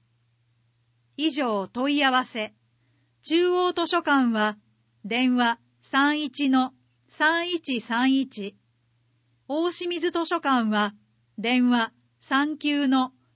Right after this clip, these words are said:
五九零零。街中図書館は、電話二一の五五一八。休館日、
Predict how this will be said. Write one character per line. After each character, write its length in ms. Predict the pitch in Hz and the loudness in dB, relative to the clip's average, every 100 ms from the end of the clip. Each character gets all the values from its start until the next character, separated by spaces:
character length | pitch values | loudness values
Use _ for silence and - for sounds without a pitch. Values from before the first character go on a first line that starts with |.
| _ 202 | _ -6
五 340 | 262 320 339 | -2 0 0
九 380 | - 349 311 214 | 2 2 2 0
零 320 | 208 247 269 | 0 0 0
零。 360 | 254 208 185 - _ _ _ _ _ _ _ _ - | 0 -2 -6 -14 _ _ _ _ _ _ _ _ -4
街 220 | 233 247 311 | -4 -2 -2
中 260 | 349 349 | -2 -2
図 120 | 359 | -2
書 140 | 339 349 | -2 0
館 280 | 311 262 233 | 2 2 2
は、 260 | 220 214 - _ _ _ - | 2 0 -4 _ _ _ -10
電 340 | 196 247 247 | -2 0 2
話 240 | 240 233 233 _ _ - | 2 0 -2 _ _ -6
二 360 | 233 277 294 294 | -2 0 0 -2
一 280 | 285 269 262 | -2 -2 0
の 240 | 247 247 _ _ _ - | 0 -2 _ _ _ -10
五 340 | 214 294 339 | -2 0 0
五 340 | 320 349 311 220 | 2 2 2 2
一 280 | 208 262 247 | -2 -2 0
八。 420 | 269 262 196 202 _ _ _ _ _ _ _ _ _ _ _ | -2 -2 -12 -14 _ _ _ _ _ _ _ _ _ _ _
休 300 | - 311 359 | -2 2 2
館 360 | 349 339 320 214 | 2 0 0 0
日、 200 | 190 196 | -4 -8